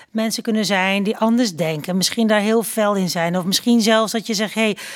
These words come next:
wetenschappelijk gezien is het zo ongelooflijk onjuist. Je moet er wel mee leren dealen. Je moet een plek geven. Als je die mensen verder heel erg uitsluit en, en echt in een hoek wegzet, dan gaat het, het de samenleving ook echt niet helpen.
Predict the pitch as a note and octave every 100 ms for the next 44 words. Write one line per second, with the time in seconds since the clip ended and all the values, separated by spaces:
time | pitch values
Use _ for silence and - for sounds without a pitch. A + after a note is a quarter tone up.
0 | - - A3+ A3 - G#3+ F#3+ F#3+ G#3+ A#3
1 | A3 A3 G#3 - A3+ C#4 B3+ G#3+ A#3+ A3+
2 | G#3+ - G#3+ G3+ G3 E3+ - G#3 B3 C#4+
3 | G#3+ A#3 C#4+ G#3+ E3+ F#3 F3 D3+ B3 A#3+
4 | D3 D3 F3 F#3+ G#3 D#3+ A3+ C#4 - C4
5 | B3+ A3+ - - - - A#3 - G#3 G#3+
6 | A#3 A3 F#3 A3 A#3 A3 G3+ A#3 G#3 F3+
7 | - A#3 - A3+ G#3 G#3 G3+ G#3 G3+ G3+
8 | F#3+ - A#3+ G#3+ G3+ G3+ F#3+ G#3 - B3
9 | B3 - - - - - G3 F#3+ - G3+
10 | G#3+ - A3+ G3 A3 G3 F#3+ G3 G#3 G3
11 | G3 - F#3+ A3+ E3 G#3 F3+ D3+ G3 E3+
12 | E3+